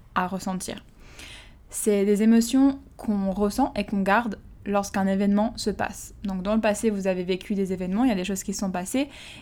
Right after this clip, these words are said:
et pour certains événements, vous avez gardé en vous de la colère, du ressentiment, de la honte, de la culpabilité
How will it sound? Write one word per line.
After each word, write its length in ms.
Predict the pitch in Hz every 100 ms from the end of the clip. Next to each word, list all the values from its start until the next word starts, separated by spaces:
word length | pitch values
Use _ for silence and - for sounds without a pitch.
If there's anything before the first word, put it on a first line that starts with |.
| -
et 180 | 247 254
pour 180 | 220
certains 260 | 214 214 214
événements, 440 | 202 190 214 254 214
vous 200 | 202 202
avez 200 | 202 220
gardé 340 | 214 202 233
en 140 | 226
vous 380 | 190 202 214 220
de 40 | 202
la 100 | 180
colère, 440 | 233 226 220 220
du 160 | 196 196
ressentiment, 560 | 185 196 190 214 220
de 60 | 208
la 120 | 180
honte, 220 | 196 208
de 100 | 202
la 140 | 190 190
culpabilité 680 | 196 196 190 190 233 247